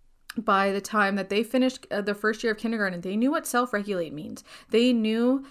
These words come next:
that they needed to self-regulate through our centers throughout the day. We never told them most of the time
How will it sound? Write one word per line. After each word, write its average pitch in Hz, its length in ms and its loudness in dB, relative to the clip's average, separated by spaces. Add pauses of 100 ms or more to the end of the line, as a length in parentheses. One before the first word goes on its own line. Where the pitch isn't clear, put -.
(140)
that 214 180 2
they 214 180 2
needed 202 340 0
to 214 100 -6
self-regulate 196 840 -2
through 196 160 -6
our 175 120 0
centers 185 440 -8
throughout 185 260 -6
the 170 80 -8
day. 180 320 -4 (260)
We 233 200 4
never 247 300 4
told 208 360 -4
them 202 400 -4 (540)
most 202 480 -2
of 226 100 -2
the 208 80 -2
time 202 500 -2